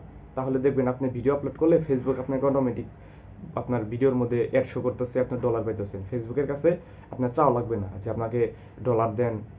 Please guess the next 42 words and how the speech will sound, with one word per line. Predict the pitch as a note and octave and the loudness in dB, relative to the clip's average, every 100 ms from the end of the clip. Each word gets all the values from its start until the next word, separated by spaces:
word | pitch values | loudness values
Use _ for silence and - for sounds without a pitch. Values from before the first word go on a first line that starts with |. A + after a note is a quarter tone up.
| - | -6
যে | A#2+ B2 | -2 -2
স্টার | - A#2+ C3+ | 0 0 0
সেন্টারের | B2+ B2 | 2 2
কাছে | B2 B2 | 2 0
যেভাবে | A#2+ B2 A#2+ A#2 | -2 0 0 0
চান | B2 A#2 | 0 0
বা | A2+ | 0
আমাকে | A2+ A2+ B2 | -2 -2 -4
স্টার | - A2+ | -2 -4
গিফট | G#2+ G#2+ | -2 -4
দেন, | A2+ A2 G2+ - - - - | 0 0 -2 -8 -20 -20 -6
এগুলো | B2 D3 | 2 2
দিলে | D#3 E3 | 4 4
হয়তো | D3+ D3 D#3+ | 2 2 4
নতুন | D#3+ D#3+ | 4 4
অবস্থায় | D3+ C#3+ D3 D3+ | 2 2 0 0
কিছু | D#3 - | -2 0
উইকলি | C#3 C3 C3+ | 0 0 -2
চ্যালেঞ্জ | C3+ A#2+ A#2 - | 0 0 0 -2
পূরণ | C3 A2+ | 0 0
হয়, | G2+ E2+ - - - | -2 -6 -16 -18 -4
তাছাড়া | B2 B2 C3+ | -2 2 2
আপনার | C3+ C#3+ | 2 2
আহামরি | C3 C3 C3 B2+ | 0 0 -2 -2
খুব | C#3 B2+ | 0 0
একটা | B2 B2 | 0 -2
আপনার | B2+ | 0
উপকার | B2+ C#3 C#3 | -2 0 -4
হয় | A2+ G#2 | -4 -6
না। | F2+ E2+ - - - - - | -8 -12 -18 -20 -20 -20 -4
তাই | B2 | 2
আমি | B2+ C3+ | 2 4
বলি | C3+ D3 | 2 2
আপনারা, | C#3 C3 C3 B2 | 0 0 0 0
আপনারা | A#2 C3 B2+ B2 | 0 0 2 2
এদের | B2+ B2 | 0 -2
পিছনে | C3 C#3 C3+ | -4 -2 0
বাদ | C#3+ C3+ | 2 2
দেন, | A#2+ C#3 D#3 - - - - | 0 -2 -4 -12 -16 -16 -2
ছোটাছুটি | C#3 C3 B2 | 2 2 0
বাদ | C3 C#3+ C3+ | 0 0 0
দিয়ে | C#3 E3+ | 4 4